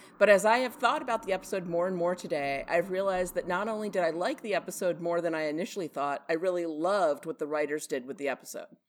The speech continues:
The writers were extremely clever here. Jennifer Walters won the day by embracing her full self. She-Hulk smashed through the Disney Plus menu and took out the guards, but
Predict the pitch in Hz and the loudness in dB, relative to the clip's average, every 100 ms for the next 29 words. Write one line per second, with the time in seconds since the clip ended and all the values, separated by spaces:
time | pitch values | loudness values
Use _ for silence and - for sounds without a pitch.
0 | _ - _ 196 190 190 208 202 180 - | _ -20 _ -2 2 2 0 -2 -6 -6
1 | - 196 190 185 175 135 139 139 120 - | -6 -4 -4 -4 -2 -2 -4 -4 -6 -2
2 | 185 180 214 220 175 170 185 175 160 165 | 0 0 0 0 0 0 -4 -4 0 2
3 | 180 196 156 135 135 147 147 143 151 156 | 0 -2 0 0 -2 -2 -4 -2 -2 -2
4 | 170 196 151 - 151 135 - - - - | -8 -8 -8 -4 -4 -4 -8 -8 -8 -12
5 | _ _ - _ - 262 262 240 - 190 | _ _ -20 _ -6 -2 0 -2 -4 -2
6 | 175 214 - - 202 190 185 170 165 165 | 0 0 -6 -10 -2 0 0 -4 -4 -4
7 | 185 - 170 170 170 160 160 165 160 156 | -8 -2 -2 -2 -4 -2 0 -2 -2 -4
8 | 135 - 208 180 180 170 143 139 139 135 | -8 -8 -6 -6 -8 -6 -2 0 0 -2
9 | - - - _ 185 | -6 -14 -20 _ -4